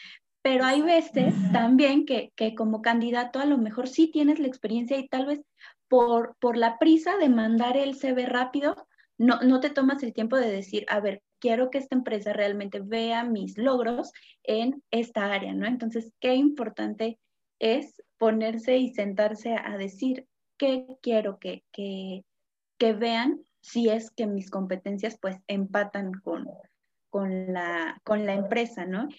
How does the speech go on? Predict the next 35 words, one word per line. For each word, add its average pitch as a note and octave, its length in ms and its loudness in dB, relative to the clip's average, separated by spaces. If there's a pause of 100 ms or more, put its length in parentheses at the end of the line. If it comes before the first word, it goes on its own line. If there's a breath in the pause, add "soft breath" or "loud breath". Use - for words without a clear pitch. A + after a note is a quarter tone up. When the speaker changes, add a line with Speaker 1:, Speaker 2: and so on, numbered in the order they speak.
(240 loud breath)
Speaker 1:
Y B3 80 2
en B3+ 140 4
este D4 200 -4
sentido A3+ 460 -2
también G3 400 -4
igual G3+ 320 -2
nos G3+ 180 -6
gustaría F#3 640 -6
que B3 100 2
nos G#3+ 320 -2
comentaras, A3 1000 2 (480)
eh, G3 360 0 (560)
¿a A#3+ 200 0
ti D#4+ 340 4
qué C#4 140 4
te C#4+ 180 4
hace C4 240 2
inclinarte G#3 1120 2
por, F#3+ 300 0
por A3 200 2
un A#3+ 140 2
candidato B3+ 840 0
y G#3+ 140 0
no A3+ 300 4
por A3 180 2
otro? G#3+ 260 -2 (600)
¿Qué D4 220 6
es D#4 140 0
lo D4+ 180 2
que, - 180 -10 (180)
qué C4 380 0
es C#4 140 -2
lo D4 120 2
que A#3 120 -2
dices, A3+ 640 -4